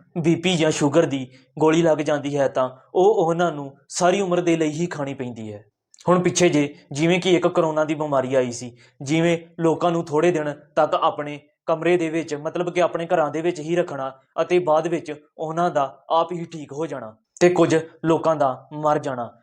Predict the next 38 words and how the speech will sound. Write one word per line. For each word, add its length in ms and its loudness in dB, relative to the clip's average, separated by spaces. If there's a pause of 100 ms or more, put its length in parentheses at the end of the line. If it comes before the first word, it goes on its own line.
(120)
ਬਾਅਦ 260 0
ਦੇ 140 2
ਵਿੱਚ 500 -6
ਇੱਕ 160 -2
ਇੰਜੈਕਸ਼ਨ 540 -2
ਬਣਾਇਆ 480 -2 (260)
ਜਿਸ 240 2
ਨੂੰ 240 -8
ਕਿ 140 -8
ਵੈਕਸੀਨ 420 0
ਕਹਿੰਦੇ 340 -8
ਹਨ, 220 -16 (240)
ਜਿਸ 240 4
ਦਾ 120 6
ਕਿ 100 2
ਲੋਕਾਂ 340 2
ਦੇ 100 -2
ਉੱਪਰ 360 -4 (200)
ਬਹੁਤ 280 2
ਹੀ 200 -4
ਜ਼ਿਆਦਾ 580 -2
ਬੁਰਾ 300 4
ਅਸਰ 180 -4
ਹੋਇਆ। 300 -2 (260)
ਕਰੋਨਾ 340 2
ਦੇ 140 2
ਨਾਲ 400 -2 (120)
ਸਗੋਂ 280 -2
ਵੱਧ 280 0 (320)
ਉਸ 200 2
ਇੰਜੈਕਸ਼ਨ 540 -2
ਦੇ 100 -4
ਨਾਲ 240 -2 (240)
ਲੋਕ 320 2
ਬਿਮਾਰ 400 0
ਹੋ 160 0
ਗਏ 280 -4 (260)
ਅਤੇ 340 -4